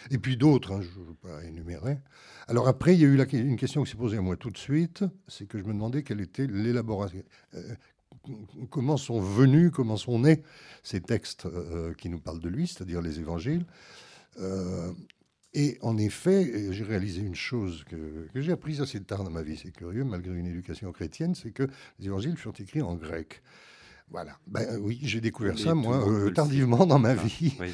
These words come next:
Speaker 1: <laughs> Oui, vous savez, c'est, c'est, c'est pas une donnée très évidente pour tout le monde. Voilà. Bon, alors, euh, alors,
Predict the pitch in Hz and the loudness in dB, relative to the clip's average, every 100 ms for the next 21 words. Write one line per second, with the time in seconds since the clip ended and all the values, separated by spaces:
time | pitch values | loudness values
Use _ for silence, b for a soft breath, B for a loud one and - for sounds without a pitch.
0 | - 143 139 190 131 - 131 135 - 120 | -8 -4 4 6 6 4 4 4 0 -8
1 | - 110 - 117 - 165 139 117 123 165 | -8 -10 -8 -6 0 4 4 4 4 2
2 | - 117 110 107 147 135 110 - 101 92 | 0 -2 0 0 -2 -4 -12 -10 -10 -12
3 | - B B B B 92 87 73 - B | -16 B B B B -12 -12 -12 -20 B
4 | B B B 131 - - 131 113 101 90 | B B B -6 -6 -2 2 4 2 0
5 | 85 82 78 76 76 71 73 69 - b | -2 -4 -6 -8 -10 -12 -14 -18 -20 b
6 | b b b b _ _ - - - 107 | b b b b _ _ -16 -12 -4 -4